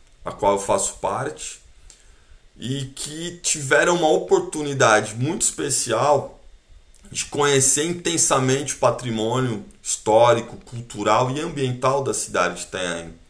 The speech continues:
E tem uma máxima na educação ambiental que diz que nós só protegemos, preservamos aquilo que a gente conhece.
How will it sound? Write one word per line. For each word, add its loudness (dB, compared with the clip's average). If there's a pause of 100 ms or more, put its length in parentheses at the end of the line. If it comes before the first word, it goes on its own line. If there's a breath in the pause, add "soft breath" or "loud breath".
(480 soft breath)
E -14
tem -4
uma 4
máxima 4
na 0
educação -4
ambiental -2
que -12
diz -6 (480 soft breath)
que -12
nós 4
só 4 (340)
protegemos, 2 (120)
preservamos 2
aquilo -4
que -4
a -2
gente -4
conhece. -8